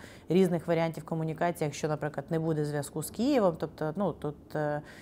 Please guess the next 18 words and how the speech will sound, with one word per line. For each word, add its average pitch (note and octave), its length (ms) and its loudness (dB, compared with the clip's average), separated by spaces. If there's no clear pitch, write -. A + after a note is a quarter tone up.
не F#3 100 6
все G3 220 6
можна F3 260 4
розказувати F3 600 4
публічно, F#3+ 520 2
але, F#3+ 520 6
ну, F3+ 260 0
е, B2 220 0
підготовка G#3+ 720 6
була G3 500 6
досить F3+ 400 0
велика, G#3 400 6
здійснена, G3 600 0
тобто D#3+ 240 -2
ми E3 100 0
постійно E3+ 460 0
оновлювали A3 640 6
ці G3+ 340 4